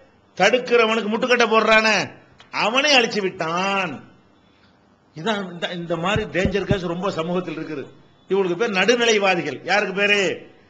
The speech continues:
இந்த சமூகத்துல ரொம்ப ஆபத்தானவர்கள். தீமை செய்யறவனும் சரிதான், "ஏன் சின்ன சின்னதெல்லாம் சொல்றீங்க, ஏன் அதையெல்லாம் சொல்றீங்க, இதெல்லாம் சொல்றீங்கன்னு" கேக்குறான் பாருங்க.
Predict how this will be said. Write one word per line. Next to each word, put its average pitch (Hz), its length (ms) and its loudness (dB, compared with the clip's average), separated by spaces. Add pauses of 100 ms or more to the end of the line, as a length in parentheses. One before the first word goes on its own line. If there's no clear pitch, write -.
(120)
இந்த 170 260 -4
சமூகத்துல 202 480 0
ரொம்ப 180 280 0
ஆபத்தானவர்கள். 180 640 -2
தீமை 220 400 -4
செய்யறவனும் 196 560 -2
சரிதான், 190 580 -2 (560)
"ஏன் 254 220 -4
சின்ன 254 200 -10
சின்னதெல்லாம் 233 420 -4
சொல்றீங்க, 196 300 -6
ஏன் 180 220 -8
அதையெல்லாம் 262 460 -6
சொல்றீங்க, 202 300 -8
இதெல்லாம் 254 500 -8
சொல்றீங்கன்னு" 208 540 -4
கேக்குறான் 208 300 0
பாருங்க. 202 500 0